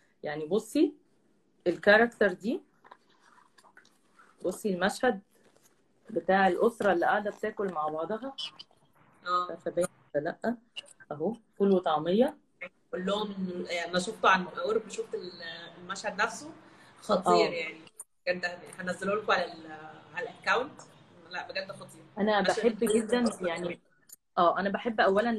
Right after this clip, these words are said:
Speaker 1: لم-، يعني تكوين ال-، المشهد ده كله، إن هم يبقوا كلهم، الكتلة كلها هنا دايرة، يعني
Speaker 2: مم.
Speaker 1: تلاحم يعني مع بعض. يعني فاهمة، أنا عايزة أوصل فكرة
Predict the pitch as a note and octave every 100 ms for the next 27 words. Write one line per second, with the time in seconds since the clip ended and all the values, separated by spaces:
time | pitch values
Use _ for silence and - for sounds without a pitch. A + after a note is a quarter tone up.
0 | G#3 A#3 A#3 F3 D#3+ E3+ - - - -
1 | F#3 - G3+ A#3+ C4 A3 F#3 F3+ F3 F3+
2 | A#3+ - G3 G3+ A#3 A#3 A#3+ A#3+ A3 F3+
3 | F3+ G3+ A3+ G3+ F#3+ - - F3 G#3+ A#3
4 | G#3 - _ _ - F3+ - C4+ C4+ G#3
5 | G#3 F#3 A3+ A#3+ G3 A3+ A#3 G3 G#3 B3
6 | C4+ D#4+ - - _ _ - - E3+ E3
7 | E3+ F3 - - - F3+ G3+ A3+ B3+ C4+
8 | A3 E3+ E3+ E3+ E3 E3 A3 C4+ A#3 -
9 | - - - - _ _ _ _ - F#3
10 | E3 E3+ E3+ F#3+ G3 - F#3+ F3 A#3 A3+
11 | A3 B3+ - A3 - G#3+ - D3+